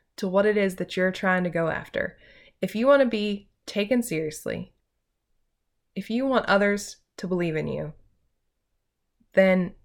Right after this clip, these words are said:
then you've gotta be consistent. You gotta wake up every day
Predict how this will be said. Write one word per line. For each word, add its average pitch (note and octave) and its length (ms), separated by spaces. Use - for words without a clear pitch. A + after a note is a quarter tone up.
then F#3+ 200
you've G3+ 240
gotta C#4+ 200
be A#3+ 120
consistent. F#3+ 800
You B3 140
gotta C#4 200
wake G3+ 200
up E3 240
every C4 280
day G3 540